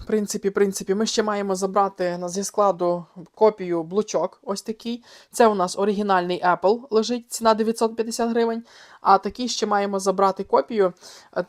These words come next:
чотириста гривень, і плюс до нього кабель Type-C Lightning, щоб заряджати телефон. Е, далі беремо ці всі посилочки, йдемо відправляти їх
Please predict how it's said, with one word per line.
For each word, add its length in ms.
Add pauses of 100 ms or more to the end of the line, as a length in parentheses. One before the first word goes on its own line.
чотириста 580
гривень, 400
і 180
плюс 300
до 60
нього 280
кабель 340
Type-C 440
Lightning, 320
щоб 240
заряджати 380
телефон. 480 (540)
Е, 640
далі 280
беремо 320
ці 140
всі 160
посилочки, 760 (220)
йдемо 580 (340)
відправляти 580
їх 300